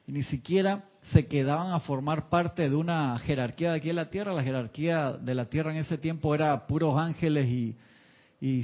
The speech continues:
seres de, de otros sistemas. No era, no eran de aquí el patio. Se vinieron a, a hacer una jerarquía planetaria de aquí el patio fue con Sanat Kumara, que dijo que sabe que esto...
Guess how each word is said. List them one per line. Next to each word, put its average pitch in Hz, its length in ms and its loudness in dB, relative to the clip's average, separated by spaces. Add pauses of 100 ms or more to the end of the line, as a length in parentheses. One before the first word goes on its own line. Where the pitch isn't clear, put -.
(120)
seres 151 320 4
de, 127 200 2
de 127 140 -2
otros 143 280 -2
sistemas. - 500 -4 (560)
No 139 160 0
era, 147 160 0
no 151 140 2
eran 151 160 2
de 139 40 0
aquí 135 220 -4
el 139 100 0
patio. 147 420 -4 (260)
Se 147 160 -4
vinieron 160 380 0
a, 175 40 -2
a 151 280 -4
hacer 170 280 2
una 170 180 2
jerarquía 151 460 -2
planetaria 160 460 -2
de 143 60 0
aquí 165 140 -4
el 170 120 0
patio 196 340 -4
fue 208 220 -6
con 233 120 -10
Sanat 185 360 -6
Kumara, 185 560 -4 (420)
que 143 80 -2
dijo 156 160 2
que 147 80 0
sabe 160 240 -4
que 151 140 0
esto... 170 420 0